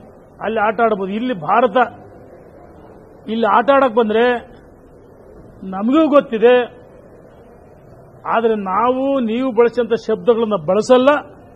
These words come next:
ಜನರ ಬೇ-, ಹಿಂದೂಗಳ ಬೇಷರತ್ ಕ್ಷಮೆಯನ್ನು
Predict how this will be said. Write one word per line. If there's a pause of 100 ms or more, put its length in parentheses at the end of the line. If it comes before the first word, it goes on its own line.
(2000)
ಜನರ (140)
ಬೇ-,
ಹಿಂದೂಗಳ (480)
ಬೇಷರತ್ (880)
ಕ್ಷಮೆಯನ್ನು